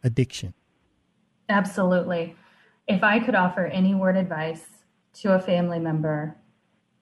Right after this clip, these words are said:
Speaker 2: who has someone struggling with active addiction in their life, is to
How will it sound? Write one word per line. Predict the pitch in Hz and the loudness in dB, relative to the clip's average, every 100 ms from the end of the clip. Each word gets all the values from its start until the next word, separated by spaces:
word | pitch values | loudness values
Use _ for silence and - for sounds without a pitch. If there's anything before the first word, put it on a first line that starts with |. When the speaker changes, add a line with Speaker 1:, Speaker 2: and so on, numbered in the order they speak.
| _ - | _ -6
Speaker 2:
who | 190 175 | 0 0
has | 175 196 180 | 2 0 0
someone | 190 185 180 | 2 2 2
struggling | - 185 170 175 170 | 0 0 0 -2 -4
with | 170 | -4
active | 170 165 175 | -4 -4 -4
addiction | 165 165 - 170 | -2 -4 -6 -8
in | 165 | -6
their | 160 | -6
life, | 160 156 160 - - | -6 -6 -8 -10 -10
is | 185 170 - - - | -6 -6 -8 -18 -8
to | 170 165 160 160 | -6 -4 -6 -10